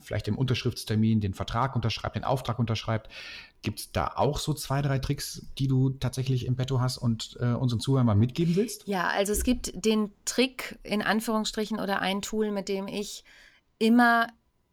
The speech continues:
Speaker 2: eigentlich ja immer arbeite, wenn ich mit meinen Klienten oder vor allen Dingen auch in den Trainings arbeite. Ich mache das auch mit Firmen,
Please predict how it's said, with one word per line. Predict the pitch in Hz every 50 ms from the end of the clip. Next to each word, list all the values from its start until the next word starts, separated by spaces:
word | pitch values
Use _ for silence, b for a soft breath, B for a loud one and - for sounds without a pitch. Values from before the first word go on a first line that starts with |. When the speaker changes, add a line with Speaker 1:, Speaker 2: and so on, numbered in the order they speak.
| _ _ _ _ _ _ _ _ _ _ _ -
Speaker 2:
eigentlich | - 202 202 208 185 196 185 -
ja | 190 180 175
immer | - - 208 220 208 190 175 -
arbeite, | - 180 180 180 170 180 175 175 175 175 180 175
wenn | 170 175 175
ich | 180 175 -
mit | 185 -
meinen | - 185 180 180 185 175
Klienten | - 190 196 196 208 - 185
oder | 196 190 185 185
vor | - - 196
allen | - 175 180 185
Dingen | 185 185 185 185
auch | - 180 185
in | 190 185
den | 185 185 180 175
Trainings | - - 208 208 208 208 202 202 196 - -
arbeite. | - 180 185 185 185 190 190 185 185 185 190 185
Ich | - 180 -
mache | 196 196 185
das | - 202 - -
auch | - 175
mit | 180 196 190 -
Firmen, | - - - - 233 233 247 247 240 226 214 214 208 B